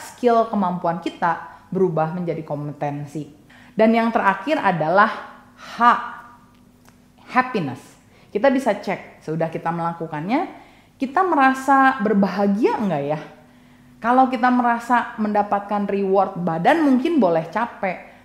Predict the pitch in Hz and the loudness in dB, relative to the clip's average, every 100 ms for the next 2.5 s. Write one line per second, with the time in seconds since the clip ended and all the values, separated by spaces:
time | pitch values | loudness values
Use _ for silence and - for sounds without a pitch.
0 | - 151 - 226 180 180 170 - 269 - | -8 -6 -4 -6 -4 -6 -6 -2 -2 -2
1 | - - - 208 226 262 262 240 277 285 | -4 -6 -6 -12 -8 -6 -4 -2 0 2
2 | 285 240 185 160 | 2 2 2 -2